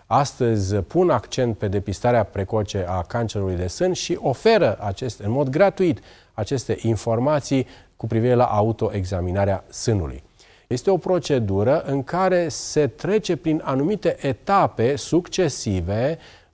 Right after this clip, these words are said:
care trebuie să urmeze, deci, o anumită succesiune care trebuie respectată.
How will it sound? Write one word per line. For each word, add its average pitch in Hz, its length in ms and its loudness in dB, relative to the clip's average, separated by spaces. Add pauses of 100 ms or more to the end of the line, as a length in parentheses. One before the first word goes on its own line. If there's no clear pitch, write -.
(100)
care 135 240 4
trebuie 208 280 4
să - 160 0
urmeze, 156 640 4
deci, 143 320 2 (440)
o 127 600 2 (180)
anumită 160 480 4
succesiune 170 920 2
care 175 640 2 (200)
trebuie 185 360 6
respectată. 135 840 2